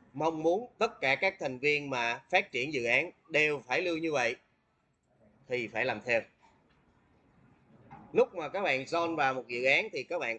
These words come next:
không có ý kiến rằng anh lưu như vậy nó không hay, anh lưu như vậy nó không tốt. Một là chúng ta theo dự án,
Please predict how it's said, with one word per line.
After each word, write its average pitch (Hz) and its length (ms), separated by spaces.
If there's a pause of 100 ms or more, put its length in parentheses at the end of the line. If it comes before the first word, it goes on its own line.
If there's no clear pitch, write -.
không 175 340
có 180 100
ý 196 160
kiến 202 300
rằng 131 280
anh 147 160
lưu 156 260
như 147 160
vậy 113 180
nó 139 100
không 143 220
hay, 139 200
anh 131 120
lưu 135 180
như 127 160
vậy 98 120
nó 127 100
không 135 220
tốt. 160 260 (1400)
Một 147 560
là 135 100
chúng 175 200
ta 151 380 (480)
theo 160 220
dự 123 160
án, 151 280